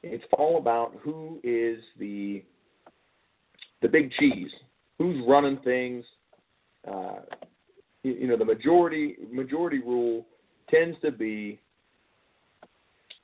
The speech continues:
who, you know, everybody else voted for. And so, you know, when, when we got, uh, for example, when we got Trump as president,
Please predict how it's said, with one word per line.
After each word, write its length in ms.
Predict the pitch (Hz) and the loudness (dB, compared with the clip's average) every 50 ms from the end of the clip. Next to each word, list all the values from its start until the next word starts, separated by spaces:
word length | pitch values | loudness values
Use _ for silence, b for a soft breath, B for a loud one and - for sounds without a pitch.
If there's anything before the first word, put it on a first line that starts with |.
| _ - 107 | _ -10 -2
who, 460 | 123 143 143 143 143 143 139 139 135 131 - _ _ _ _ _ _ _ _ _ _ _ _ _ _ _ _ _ _ _ _ - _ _ _ _ _ _ _ _ - - 120 - - - | 2 4 6 8 8 6 6 4 2 -2 -8 _ _ _ _ _ _ _ _ _ _ _ _ _ _ _ _ _ _ _ _ -20 _ _ _ _ _ _ _ _ -12 -12 -10 -10 -10 -2
you 160 | 123 127 123 | 2 6 8
know, 480 | 120 110 110 107 104 98 90 - - - - - - - 73 - - - - - - _ - - - | 8 8 8 6 4 0 -4 -6 -8 -14 -18 -18 -16 -16 -16 -14 -14 -16 -16 -16 -20 _ -20 0 4
everybody 480 | 135 147 147 156 135 120 120 117 113 107 | 4 4 6 4 4 4 4 4 4 4
else 220 | 98 92 98 - - - | 4 4 2 -2 -4 -2
voted 260 | 95 92 87 80 - - _ | -2 -2 -2 -4 -8 -14 _
for. 240 | 85 73 55 - - - - _ _ _ _ _ _ _ _ _ _ _ - - - - - _ _ _ _ - | -14 -14 -14 -14 -16 -20 -20 _ _ _ _ _ _ _ _ _ _ _ -18 -18 -18 -20 -20 _ _ _ _ -8
And 200 | 120 117 110 107 - | -8 -8 -8 -4 2
so, 340 | - 123 120 113 107 104 98 - - _ _ _ _ | 6 8 8 8 6 4 0 -8 -16 _ _ _ _
you 140 | - 160 156 | 0 2 2
know, 220 | 135 127 - - - - 466 - - - _ - | 2 2 0 -6 -12 -14 -14 -16 -18 -20 _ -20
when, 520 | 180 175 165 165 190 185 180 175 170 170 - | -18 -14 -6 -4 -2 -2 -2 -4 -6 -8 -10
when 280 | - 160 165 175 175 | -6 -4 -4 -2 -2
we 80 | 175 180 | -2 -4
got, 340 | 180 202 202 190 - - - | -4 -4 -4 -6 -8 -6 -2
uh, 220 | - 165 165 156 156 | 0 0 2 2 0
for 100 | - 208 | 0 -2
example, 340 | 185 156 214 233 226 190 185 | 0 0 -2 -2 -2 -4 -6
when 100 | 92 98 | -6 -4
we 80 | 110 | -2
got 180 | 131 175 165 - - | -2 -2 -4 -4 -2
Trump 180 | - 165 170 - - | 0 0 0 0 -6
as 60 | - - | -14 -2
president, 360 | _ 120 117 101 90 87 87 | _ 2 2 2 0 -6 -18